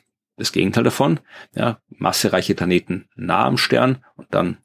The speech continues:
die masseärmeren, kleineren weiter draußen. Und mixed, ja, ist halt mixed, durchgemischt. Das sind so die Möglichkeiten, die es so gibt bei dem. Also gemixt wäre halt wirklich dann, wenn jetzt,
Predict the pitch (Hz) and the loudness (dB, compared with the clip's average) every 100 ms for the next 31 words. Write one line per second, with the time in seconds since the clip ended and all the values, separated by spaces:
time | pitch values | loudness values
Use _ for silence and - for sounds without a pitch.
0 | _ - 95 87 - - 85 95 101 92 | _ -6 -2 0 -2 -2 0 2 2 2
1 | 92 - _ - - 82 85 82 - - | 0 -4 _ -14 -4 -2 -2 -4 -8 -12
2 | - - - - 90 131 185 180 _ - | -10 -8 -8 -2 2 4 4 2 _ -20
3 | - - - - 92 - - - 107 131 | -20 -20 -20 -10 -8 -8 -12 2 2 2
4 | - - - - - 95 104 - _ _ | 0 -2 -2 -10 -2 0 0 -2 _ _
5 | - 82 90 85 - - _ - - - | -6 -2 0 0 -4 -20 _ -20 -4 4
6 | 104 - - - - _ _ _ 95 - | 4 4 -2 -2 -10 _ _ _ -2 2
7 | 90 76 64 - _ - - - - - | 0 0 -2 -6 _ -20 -20 -20 -18 -14
8 | - 98 - 101 87 104 95 - 98 - | -2 -2 2 0 2 2 4 4 2 0
9 | _ - 95 98 107 - 95 92 - 98 | _ 0 0 2 0 0 0 0 0 -2
10 | - - - - 101 98 - - - - | -4 -20 -20 -4 0 2 0 -2 -4 2
11 | 98 87 - - _ - - - - - | 2 2 -4 -20 _ 0 0 0 -10 -6
12 | 85 - - - - 95 101 107 - 92 | -4 -2 -4 -4 -4 2 2 2 -2 0
13 | 90 87 98 - 90 90 87 87 - - | 0 2 -2 0 0 2 2 2 0 -4